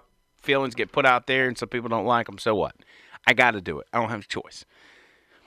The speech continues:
But in my short stint working with one author, former White House staffer, and former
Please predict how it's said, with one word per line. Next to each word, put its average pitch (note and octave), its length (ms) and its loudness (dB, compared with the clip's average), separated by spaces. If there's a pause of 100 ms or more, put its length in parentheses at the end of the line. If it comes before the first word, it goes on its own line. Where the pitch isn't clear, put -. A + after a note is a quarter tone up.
(140)
But D#3 140 6
in E3+ 80 6
my G3 100 4
short C#4+ 400 2
stint E3+ 520 2
working E3+ 500 0
with B2+ 180 -2
one C3 480 4 (1200)
author, C3 540 4 (180)
former B2+ 520 4
White A#2+ 260 4
House A#2+ 260 0
staffer, A#2+ 480 0
and G2+ 140 -4
former A2 460 -2